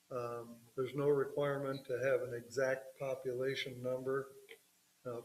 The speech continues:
for the wards. It's only required that they be approximately equal, and I think we've demonstrated that. The law says that, um, that the boundaries can't be arbitrary and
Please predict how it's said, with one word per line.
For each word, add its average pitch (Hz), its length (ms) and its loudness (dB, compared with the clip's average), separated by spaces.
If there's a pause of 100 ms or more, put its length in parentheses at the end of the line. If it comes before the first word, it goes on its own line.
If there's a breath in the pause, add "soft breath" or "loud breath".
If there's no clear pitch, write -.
for 135 120 4
the 123 100 0
wards. 131 680 2 (180)
It's - 160 -8
only 123 540 0 (440)
required 131 640 2
that 120 240 -2
they 123 180 0
be 123 360 -2 (640)
approximately 127 960 -2
equal, 135 640 0
and 123 80 -8
I 117 80 -6 (100)
think 127 200 -4
we've 123 240 0
demonstrated 127 800 0
that. 127 220 6 (720 soft breath)
The 123 80 -2
law 131 340 6
says 127 640 4
that, 123 280 2 (200)
um, 117 180 -6 (1600 soft breath)
that 135 160 -2
the - 60 0
boundaries 139 600 2
can't 143 400 -2
be 135 140 2
arbitrary 135 880 4
and 123 160 -4